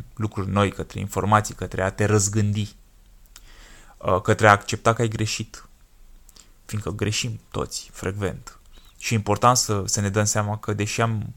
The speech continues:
etichetat într-un fel, putem să ne dăm seama ulterior că, păi, poate am avut imp-, informații superficiale sau insuficiente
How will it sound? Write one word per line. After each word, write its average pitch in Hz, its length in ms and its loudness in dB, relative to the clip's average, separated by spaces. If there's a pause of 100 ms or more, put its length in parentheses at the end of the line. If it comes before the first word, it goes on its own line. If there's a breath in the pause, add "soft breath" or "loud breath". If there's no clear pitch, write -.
(140)
etichetat 107 640 0
într-un 147 240 -4
fel, 180 460 -4 (1120 soft breath)
putem 160 300 -2
să 170 120 2
ne 117 100 2
dăm 110 200 0
seama 131 460 -2
ulterior 113 540 -2
că, 123 340 -8
păi, 131 400 -8 (400)
poate 127 220 -2
am 131 120 -2
avut 131 440 -8 (260)
imp-, 117 280 -6
informații 120 520 -2
superficiale 110 720 -2
sau 98 160 -4
insuficiente 104 840 -4